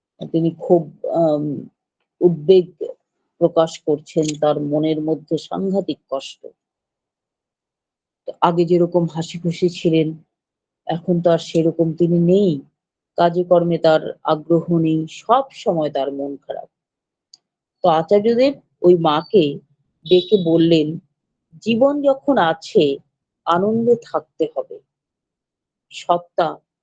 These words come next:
সচ্চিদানন্দময়, যা করলে আনন্দে থাকা যায় তাই করতে হবে।" ঠাকুর, শ্রী শ্রী ঠাকুর হলেন আনন্দের স্রষ্টা। আমার সাথে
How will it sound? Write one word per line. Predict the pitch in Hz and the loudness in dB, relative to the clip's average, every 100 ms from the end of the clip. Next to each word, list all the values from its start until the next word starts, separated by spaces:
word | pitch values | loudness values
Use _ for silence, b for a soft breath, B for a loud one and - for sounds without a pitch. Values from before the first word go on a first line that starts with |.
| _ _ | _ _
সচ্চিদানন্দময়, | - 190 185 - 214 202 160 151 139 135 139 - _ _ _ _ _ _ _ _ 151 | -2 0 0 0 4 4 0 -4 -8 -10 -16 -18 _ _ _ _ _ _ _ _ _
যা | 190 190 233 | 0 2 0
করলে | 269 262 254 | 0 2 4
আনন্দে | 214 196 190 180 | 2 0 0 0
থাকা | 180 160 160 151 | 0 0 0 0
যায় | 147 151 - _ _ _ | 0 -2 -6 _ _ _
তাই | 165 156 156 | 0 0 -2
করতে | 143 - - - | -10 -10 -10 -10
হবে।" | - - _ _ _ _ _ _ _ _ _ | -14 -18 _ _ _ _ _ _ _ _ _
ঠাকুর, | - 175 175 175 160 _ _ _ _ _ _ | -4 -4 2 2 2 _ _ _ _ _ _
শ্রী | - 220 | -6 -6
শ্রী | 220 247 | -2 -6
ঠাকুর | 226 226 247 247 | -4 0 0 4
হলেন | 208 160 160 220 _ _ _ - | 4 2 0 -6 _ _ _ -2
আনন্দের | 170 190 196 190 | 0 0 2 0
স্রষ্টা। | 190 - 139 135 - - - - _ _ _ _ _ _ _ _ _ _ _ _ _ | 0 -4 -4 -4 -10 -12 -12 -18 _ _ _ _ _ _ _ _ _ _ _ _ _
আমার | 180 185 214 | -2 2 0
সাথে | - - 165 - 196 139 | -2 -4 -4 -2 -2 -2